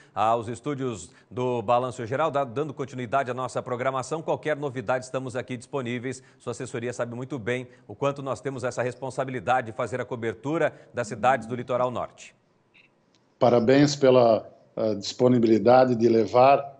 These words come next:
Speaker 2: um assunto de tamanha utilidade pública para a população de Camboriú e, mais uma vez, infelizmente, Camboriú passando, eh, por esse momento tão ruim para os mu-, munícipes, principalmente do bairro Santa Regina.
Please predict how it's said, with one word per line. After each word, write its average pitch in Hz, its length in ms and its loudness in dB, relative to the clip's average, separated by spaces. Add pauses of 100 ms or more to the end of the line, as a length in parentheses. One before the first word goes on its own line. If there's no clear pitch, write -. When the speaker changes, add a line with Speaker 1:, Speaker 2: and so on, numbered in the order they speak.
Speaker 2:
um 117 240 -8
assunto 127 380 -8
de 113 80 -8
tamanha 123 360 0
utilidade 120 520 2
pública 139 320 2
para 127 100 2
a 110 40 -2
população 117 460 -2
de 117 80 0
Camboriú 117 560 4 (320)
e, 127 140 4
mais 131 300 4
uma 127 180 4
vez, 127 320 4
infelizmente, 127 840 0 (220)
Camboriú 123 380 6
passando, 127 600 4 (280)
eh, 113 300 4
por 123 240 4
esse 123 240 4
momento 120 800 4
tão 139 160 6
ruim 120 340 4
para 123 220 4
os 107 200 0
mu-, 120 280 2
munícipes, 117 840 2
principalmente 131 680 2 (300)
do 123 80 4
bairro 123 220 6
Santa 117 260 0
Regina. 98 420 -2